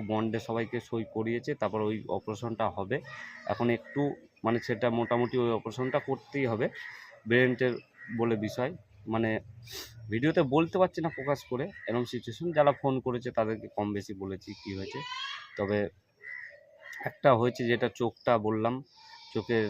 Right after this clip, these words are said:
একটা চোখ পুরো মোটামুটি খুব গুরুতর জখম, তো সেইটার অপারেশনটা করেছে। আপাতত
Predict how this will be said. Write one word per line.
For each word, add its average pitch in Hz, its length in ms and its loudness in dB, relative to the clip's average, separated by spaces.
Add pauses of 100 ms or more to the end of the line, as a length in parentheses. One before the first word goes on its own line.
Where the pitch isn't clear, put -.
(280)
একটা 107 260 0
চোখ 113 220 -4 (120)
পুরো 113 160 -2 (380)
মোটামুটি 107 540 -2 (720)
খুব 131 220 0
গুরুতর 117 440 2
জখম, 117 420 -2 (520)
তো 101 120 -4
সেইটার 110 400 -2
অপারেশনটা 110 500 -4
করেছে। 101 400 -6 (460)
আপাতত 98 380 -4